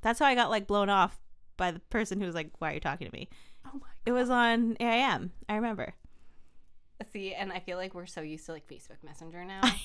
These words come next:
Speaker 2: that I'm like, that's how
Speaker 1: Or,
Speaker 2: we
Speaker 1: like,
Speaker 2: communicate.
Speaker 1: text, or, like, I'm talking through Snapchat or your
Speaker 2: Or
Speaker 1: Instagram
Speaker 2: Instagram.
Speaker 1: story.
Speaker 2: Yeah,
Speaker 1: Yeah.
Speaker 2: exactly.
Speaker 1: Oh my God, there's way too many.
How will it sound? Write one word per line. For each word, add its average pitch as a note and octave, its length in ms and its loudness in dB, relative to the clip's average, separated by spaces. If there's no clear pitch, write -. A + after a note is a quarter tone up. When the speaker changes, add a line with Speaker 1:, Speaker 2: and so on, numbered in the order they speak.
Speaker 2:
that F3 240 2
I'm F3 120 0
like, G3+ 280 -8
that's F#4 200 0
how B3+ 60 6
Speaker 1:
Or, - 40 10
Speaker 2:
we G#3+ 40 8
Speaker 1:
like, D#3 240 6
Speaker 2:
communicate. D#3+ 360 6
Speaker 1:
text, - 180 -2
or, F3+ 80 4
like, E3 120 2
I'm F#3 200 2
talking A3 340 2
through F#3+ 140 -2
Snapchat D#3 800 6
or D#3 140 4
your D#3+ 140 0
Speaker 2:
Or - 40 -2
Speaker 1:
Instagram F3 540 2
Speaker 2:
Instagram. E3 80 2
Speaker 1:
story. E3 200 2
Speaker 2:
Yeah, D#3 180 6
Speaker 1:
Yeah. B3+ 100 6
Speaker 2:
exactly. D#3+ 460 0
Speaker 1:
Oh G3 100 0
my G#3 60 4
God, G3 80 2
there's - 280 -4
way A3+ 180 4
too A3 140 0
many. F#3+ 200 0